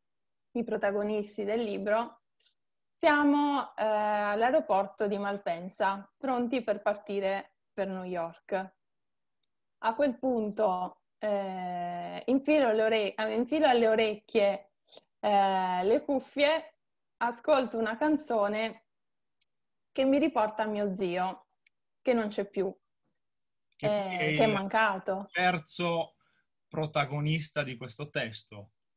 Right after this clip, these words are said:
Speaker 1: Esatto, <laughs> esatto, lui è il terzo
Speaker 2: Oddio.
Speaker 1: protagonista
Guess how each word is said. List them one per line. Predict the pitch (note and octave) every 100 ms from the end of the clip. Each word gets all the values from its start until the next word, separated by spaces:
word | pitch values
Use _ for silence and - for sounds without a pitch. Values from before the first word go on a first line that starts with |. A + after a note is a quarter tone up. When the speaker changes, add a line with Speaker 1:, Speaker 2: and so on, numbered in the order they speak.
| _ _ _
Speaker 1:
Esatto, | B3 A#3+ A3+ G#3 F#3+ - - G#3 A#3+
<laughs> | D#4 D4+ - -
esatto, | C4+ B3 A3+ G#3 G#3 A3 -
lui | A#3+ C4
è | C#4+
il | C4
terzo | G#3 A#3+ G3+ C4+
Speaker 2:
Oddio. | D3
Speaker 1:
protagonista | A#3 A3 G#3+ G3+ F#3+ G3 G3+ - G3+